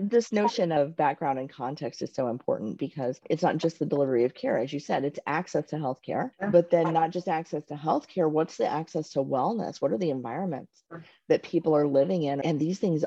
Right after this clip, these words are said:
Speaker 1: all contribute to whether or not people need healthcare access and delivery in the first place, right?
Speaker 2: Absolutely. I just recently did a lecture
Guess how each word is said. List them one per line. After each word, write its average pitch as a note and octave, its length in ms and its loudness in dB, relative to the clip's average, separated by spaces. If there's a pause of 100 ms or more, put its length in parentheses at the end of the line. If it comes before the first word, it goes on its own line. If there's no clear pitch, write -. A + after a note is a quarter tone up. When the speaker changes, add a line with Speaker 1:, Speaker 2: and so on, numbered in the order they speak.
Speaker 1:
all F3 320 4
contribute F3+ 720 -2
to C#3 520 -2 (460)
whether F3+ 320 6
or F3+ 60 4
not E3 180 2
people F3 300 0
need D#3+ 420 -2 (960)
healthcare E3 640 0 (540)
access E3 720 2
and D3+ 160 0
delivery D3 400 0
in C#3+ 80 -2
the C#3+ 80 -6
first - 300 -4
place, - 240 -6
right? D3 320 -2 (520)
Speaker 2:
Absolutely. F#3+ 840 -4
I F#3 120 -4
just G#3+ 340 -6
recently F3+ 440 0
did E3 180 4
a D#3+ 60 6
lecture D3+ 720 0